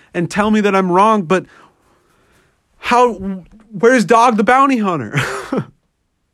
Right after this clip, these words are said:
Where, where's the TikTok? Where is the, where's the news articles? Where's everyone caring about this person? The only difference is that she's black. <laughs>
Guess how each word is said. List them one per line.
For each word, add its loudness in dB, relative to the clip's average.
Where, 4
where's 2
the -4
TikTok? -2
Where 4
is 2
the, 0
where's 2
the -4
news 0
articles? 0
Where's 0
everyone 0
caring 0
about 0
this -8
person? -6
The 0
only 2
difference 0
is -4
that 0
she's -6
black. -4
<laughs> 0